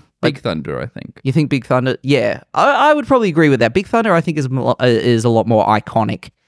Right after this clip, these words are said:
Speaker 1: to the Disney brand than
Speaker 2: You
Speaker 1: sa-
Speaker 2: have to, you have to kinda think though. For Disney, they don't give a hoot about roller coasters. They all go, they go off mountains, like, you know, space. Uh,
Speaker 1: Well, in their,
Speaker 2: Western,
Speaker 1: in their Magic
Speaker 2: you know.
Speaker 1: Kingdom parks, but any,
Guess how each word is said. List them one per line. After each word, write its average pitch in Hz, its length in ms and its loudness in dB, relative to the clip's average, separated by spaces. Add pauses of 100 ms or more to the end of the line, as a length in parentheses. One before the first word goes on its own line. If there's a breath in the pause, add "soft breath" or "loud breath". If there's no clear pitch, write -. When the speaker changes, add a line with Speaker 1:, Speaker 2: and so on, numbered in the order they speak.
(760 soft breath)
Speaker 1:
to 110 480 2
the 123 160 0
Disney 113 280 0
brand 104 400 -2
than 104 120 0
Speaker 2:
You 143 100 4
Speaker 1:
sa- 131 60 2
Speaker 2:
have 175 220 0
to, 147 580 2
you 131 100 -4
have 135 200 -2
to - 100 -6
kinda 131 260 0
think 107 280 -4
though. 87 180 -2
For - 120 -6
Disney, 127 420 2
they 110 120 2
don't 101 260 0
give 98 140 -4
a 87 60 -4
hoot 101 240 -2
about 82 240 -2
roller 90 240 0
coasters. 82 480 -6
They 95 140 0
all 98 120 2
go, 95 320 2
they 107 220 2
go 101 180 4
off 95 220 0 (320)
mountains, 95 440 -6
like, 76 200 -8
you 98 80 -2
know, 71 100 -4
space. - 720 -4
Uh, 64 240 -10 (240)
Speaker 1:
Well, 156 380 2
in 185 260 0
their, 165 120 4
Speaker 2:
Western, 135 340 -2
Speaker 1:
in 175 80 2
their 175 160 2
Magic 131 220 2
Speaker 2:
you 80 40 -2
know. 73 60 -4
Speaker 1:
Kingdom 156 300 2
parks, 113 360 -2
but 131 260 2
any, 135 360 0